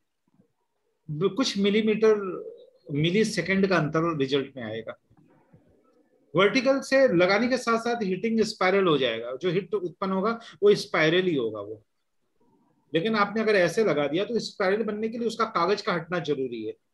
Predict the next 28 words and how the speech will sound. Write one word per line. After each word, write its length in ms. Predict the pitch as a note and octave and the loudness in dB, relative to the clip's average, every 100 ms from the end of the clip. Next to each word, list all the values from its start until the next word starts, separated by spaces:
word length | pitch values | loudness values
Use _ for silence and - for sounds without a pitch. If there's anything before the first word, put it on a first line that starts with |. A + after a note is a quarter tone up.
| _ _ _ _ | _ _ _ _
तो 400 | - _ - A3 | -20 _ 2 2
पहले 340 | G#3+ F#3+ A#3 | 4 4 4
दोनों 260 | F#3+ G#3 A#3+ | 4 2 0
तरफ 120 | A3+ | -2
से 80 | A3+ | -2
बंद 260 | G3 A3+ | 0 2
होगा 160 | A3 A3 | 2 2
तब 200 | A3 A#3 | 0 0
वो 100 | A3+ | 0
कागज 360 | G#3+ E3 F3 D3+ | 2 0 0 0
हटेगा, 260 | D3+ C#3+ | -2 -2
तब 280 | D#3 B3 A#3+ | -4 -4 -4
उसकी 260 | A3+ - E3+ | -4 -2 -2
हीटिंग 280 | D3+ D#3+ | -2 -4
स्टार्ट 360 | C#3+ - C3+ B2+ | -4 -4 -6 -6
होगी। 220 | A#2+ B2+ - - _ | -8 -10 -12 -20 _
तो 60 | A3 | 0
हमने 240 | E3+ G3 | 2 0
तो 80 | A3+ | -2
दोनों 320 | F#3+ G3+ G#3+ | 0 2 2
कोना 280 | A3+ A3 A3 | 0 0 0
को 160 | A3 A3 | -2 -2
पहले 280 | G#3 F#3 G#3+ | 0 0 2
unused 600 | G3 F3+ F3+ A3 A3 A3 | 0 0 -2 -2 -2 -2
कर 120 | D#3+ | -4
दिया 280 | B2 B2+ C3+ | -4 -4 -6
ना 100 | F3+ | -8
उसको। 300 | - - | -12 -16